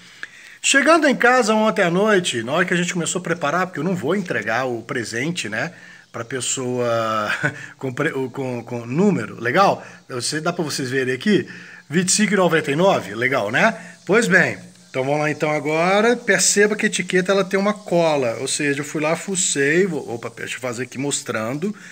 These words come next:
pra ninguém da C e A depois falar que eu colei em cima, né? Então aqui, eu fui fuçando, fui fuçando, aí eu tiquei, olha pra vocês verem aqui, gente.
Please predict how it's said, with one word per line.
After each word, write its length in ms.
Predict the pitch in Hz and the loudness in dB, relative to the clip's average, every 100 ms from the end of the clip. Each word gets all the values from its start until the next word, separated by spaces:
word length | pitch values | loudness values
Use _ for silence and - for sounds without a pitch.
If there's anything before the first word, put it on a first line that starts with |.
| - - | -20 -20
pra 120 | - 123 | -6 -4
ninguém 260 | 127 127 | 0 0
da 80 | 139 | 0
C 200 | - 131 | 0 0
e 40 | |
A 100 | 123 | 2
depois 300 | 123 120 127 | 0 -4 -6
falar 180 | - 120 123 | -4 -4 -4
que 100 | 135 | -6
eu 40 | |
colei 280 | - 170 147 | -2 -2 0
em 40 | |
cima, 360 | 175 - 113 92 | -2 -6 -8 -8
né? 200 | 92 123 | -4 -4
Então 160 | 127 113 | -2 -4
aqui, 280 | 117 - 107 - - - - | -6 -8 -14 -14 -20 -20 -12
eu 100 | 117 | -8
fui 160 | 135 | -6
fuçando, 720 | 120 156 151 - 123 120 143 190 | -6 -6 -4 -2 -2 -2 -2 -4
fui 220 | - 123 | -6 -10
fuçando, 800 | - 151 - 127 120 131 175 220 - - - - _ - - | -6 -4 -2 -2 -2 -2 -2 -4 -10 -20 -20 -20 _ -20 -2
aí 200 | 135 151 | 2 4
eu 120 | 185 | 4
tiquei, 600 | 185 190 185 180 185 208 139 | 2 0 4 6 6 2 2
olha 420 | 151 156 165 170 | 4 6 6 4
pra 240 | - 156 | 2 0
vocês 540 | 151 131 - 160 139 120 | 0 0 0 2 0 -4
verem 560 | 120 135 135 135 135 - | -2 -2 0 -2 -4 -4
aqui, 400 | 127 120 120 113 | -6 -6 -6 -4
gente. 460 | 127 117 107 - | -4 -4 -6 -12